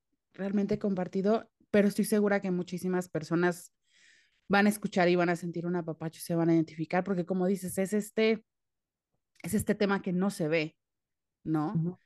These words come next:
Speaker 1: Y que
Speaker 2: Ujú.
Speaker 1: seguramente por eso también muchos no lo hablan, porque es como lo digo, nadie más lo dice,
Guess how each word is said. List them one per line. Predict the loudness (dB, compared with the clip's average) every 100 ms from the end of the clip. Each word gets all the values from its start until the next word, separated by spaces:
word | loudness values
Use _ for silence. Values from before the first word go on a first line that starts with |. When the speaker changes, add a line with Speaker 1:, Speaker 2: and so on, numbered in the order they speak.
| _ _ -4
Speaker 1:
Y | -4
que | 0 2 4 4 2 0
Speaker 2:
Ujú. | 0
Speaker 1:
seguramente | 0 2 0 0 -2
por | -2 -2
eso | -4 -6
también | -2 0 -2
muchos | -4 -4
no | -2 0
lo | 2
hablan, | 2 0 -2 -4 -8 -10
porque | -12 -8 -10
es | -8
como | -6 -2
lo | -2 0
digo, | 0 4 4 4 0 -8 -4
nadie | -2 0
más | 0
lo | -2 -2
dice, | -4 -2 0 0 0